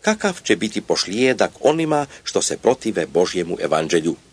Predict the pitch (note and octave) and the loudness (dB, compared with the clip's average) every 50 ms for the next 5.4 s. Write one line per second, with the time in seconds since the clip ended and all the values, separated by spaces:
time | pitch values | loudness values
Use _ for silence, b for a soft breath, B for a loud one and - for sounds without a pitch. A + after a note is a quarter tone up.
0 | _ _ _ _ _ _ _ _ _ _ _ _ _ _ _ _ _ _ _ B | _ _ _ _ _ _ _ _ _ _ _ _ _ _ _ _ _ _ _ B
1 | B B B B B B B - D#3+ - F#3+ F3 - D#3+ C#3+ - - G3+ G#3+ G#3+ | B B B B B B B -2 2 2 2 2 2 2 0 2 2 2 2 4
2 | F3+ C#3 - G2+ F#2 F2 - - G#2 D3 C#3+ - A#2 A#2+ G#2 - - - B2 A#2+ | 2 2 2 0 -2 -2 0 2 2 2 2 4 2 0 0 0 0 -2 0 0
3 | A2 F#2+ - - - - - - b b b b b b b _ _ D#3 F3 F#3 | 0 0 0 -2 -4 -4 -6 -10 b b b b b b b _ _ 4 4 4
4 | D#3+ D#3 - F#3 E3+ D3+ D#3 D3+ C#3 - - A2 F2+ - F2+ F#2+ G#2 B2 D3 F3 | 2 2 2 2 2 2 0 -2 -4 -4 -4 -6 -6 -4 -4 -2 0 2 2 2
5 | F3 - - A2+ F2+ E2 - | 0 0 0 0 -2 -2 -6